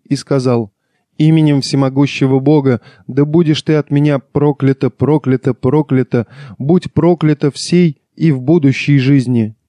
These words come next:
С этими словами старик уронил образ и упал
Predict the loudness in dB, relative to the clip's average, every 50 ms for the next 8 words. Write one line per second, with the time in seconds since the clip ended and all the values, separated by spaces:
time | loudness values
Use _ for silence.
0 | _ _ _ -10 -4 -2 -2 -2 0 0 0 0 0 0 0 0 0 0 0 0
1 | 0 0 -2 -2 -4 -4 -2 0 0 0 -2 -4 -10 _ _ _ -2 0 0 2
2 | 2 2 2 0 0 -2 _ 0 0 0 0 0 -2 -2 -4 -8 -14 _ _ _
3 | _ _ _ 0 2 2 2 0 0 -2 0 0 0 -2 -4